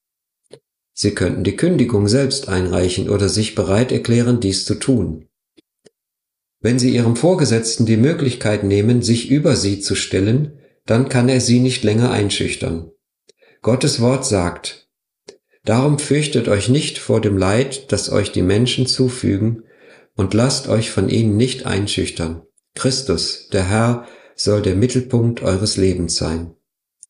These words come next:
Erste Petrus drei, Verse vierzehn und fünfzehn. Ich empfehle Ihnen nicht, sich gegen Ihren Vorgesetzten aufzulehnen oder sich ihm gegenüber verantwortungslos zu verhalten.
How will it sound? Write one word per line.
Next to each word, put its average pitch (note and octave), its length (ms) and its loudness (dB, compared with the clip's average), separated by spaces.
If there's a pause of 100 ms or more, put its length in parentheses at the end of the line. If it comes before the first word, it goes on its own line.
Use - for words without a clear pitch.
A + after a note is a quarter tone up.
(160)
Erste G2 360 0
Petrus A#2+ 580 -2
drei, G2 640 -2 (300)
Verse F#2+ 420 -2
vierzehn G#2 540 0
und A#2 120 -2
fünfzehn. E2+ 800 -4 (1500)
Ich C3+ 140 0
empfehle C3+ 440 2
Ihnen A#2 340 2
nicht, D3+ 320 0
sich A#2+ 260 2
gegen A2 260 0
Ihren G2 260 0
Vorgesetzten G#2 760 0
aufzulehnen A#2 800 0
oder G#2+ 200 0
sich G#2+ 280 0
ihm A2 200 2
gegenüber G#2 540 2
verantwortungslos G#2+ 1120 -2
zu - 140 -4
verhalten. A#2 680 -2